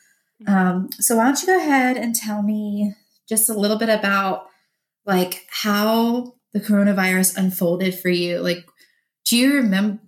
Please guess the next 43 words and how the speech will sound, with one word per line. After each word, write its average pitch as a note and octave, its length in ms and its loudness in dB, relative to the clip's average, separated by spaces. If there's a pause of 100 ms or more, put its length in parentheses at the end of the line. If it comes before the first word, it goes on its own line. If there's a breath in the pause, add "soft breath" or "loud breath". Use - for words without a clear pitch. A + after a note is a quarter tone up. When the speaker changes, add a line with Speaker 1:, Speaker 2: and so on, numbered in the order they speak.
(120)
Speaker 2:
were A3+ 120 -2
you A#3+ 180 4
shocked A3 640 0 (100)
when A3 560 0 (140)
this A3+ 160 2
all G#3 180 2
came A3 160 0
about, G#3 420 0
or F3+ 60 -4
were F#3 80 0
you G3 160 0
following F#3 480 0
along F3 320 -8
from F3+ 120 -8
the E3+ 60 -6
beginning? F#3+ 500 -6 (1000 soft breath)
Speaker 1:
I G#4+ 440 2
knew B3+ 200 2
about D4 300 2
it, C#4+ 300 2 (320)
um, A3 360 0
pretty G4 240 0
much E4+ 220 2
right A3+ 240 0
when B3+ 140 0
it B3+ 100 -4
started A3+ 600 2
after G3+ 300 -2
we G#3+ 80 0
came A3 240 -4
back G3 220 -4
to G3+ 100 -6
school. G#3+ 720 0 (300)
We A#3+ 140 0
talked A3 240 0
about A#3+ 140 2
it - 340 -8
in - 20 -4
a - 60 -8
few G3+ 160 -2
of G3 80 -6
my F#3 140 -4
classes. C4+ 760 -6